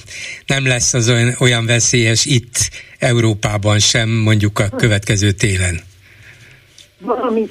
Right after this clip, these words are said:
Speaker 2: ilyesmiben lehet
Speaker 1: Mhm.
Speaker 2: reménykedni. Ugyanakkor a, az eseteket sem nagyon jelentik.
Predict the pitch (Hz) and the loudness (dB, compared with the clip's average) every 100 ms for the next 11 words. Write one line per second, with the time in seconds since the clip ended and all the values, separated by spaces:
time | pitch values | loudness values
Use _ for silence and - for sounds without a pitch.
0 | 214 226 185 - 185 185 175 175 170 175 | 0 2 0 -4 -2 0 2 2 0 -2
1 | - - - 113 101 110 170 - 170 160 | -6 -12 -2 0 2 0 -2 -2 -2 -2
2 | 170 214 233 - - - - - - _ | -2 0 -2 -4 -20 -20 -20 -20 -20 _
3 | _ 220 220 202 202 - 208 202 202 208 | _ -2 0 0 -2 -2 0 2 0 -2
4 | 185 - - - 180 - - _ _ 185 | -6 -14 -20 -20 -20 -20 -20 _ _ -6
5 | 262 233 240 - 185 190 175 - 180 175 | -2 0 0 0 0 -2 -4 -8 -4 -2
6 | 170 165 165 165 165 170 170 180 208 | 0 0 2 2 2 0 -4 -2 -2